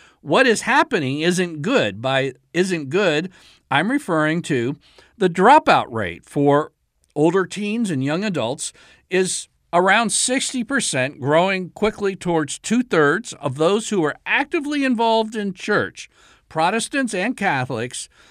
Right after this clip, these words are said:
then dropping out when they hit early adulthood.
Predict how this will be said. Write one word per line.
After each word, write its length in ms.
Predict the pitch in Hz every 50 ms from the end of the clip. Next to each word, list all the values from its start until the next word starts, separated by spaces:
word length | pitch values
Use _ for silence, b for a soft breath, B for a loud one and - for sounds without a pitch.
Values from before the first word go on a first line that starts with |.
| b b b b _ _
then 240 | 131 135 147 147 139
dropping 520 | 120 120 135 143 151 151 175 170 165 170
out 280 | 196 208 160 95 - - _ _ _ _ -
when 240 | - 127 131 131 127
they 220 | 131 131 127 - - _ _ -
hit 280 | - 151 147 135 - _ _
early 360 | - 120 123 123 123 135 131 131
adulthood. 680 | 131 123 131 131 131 135 131 - 123 110 90 80 71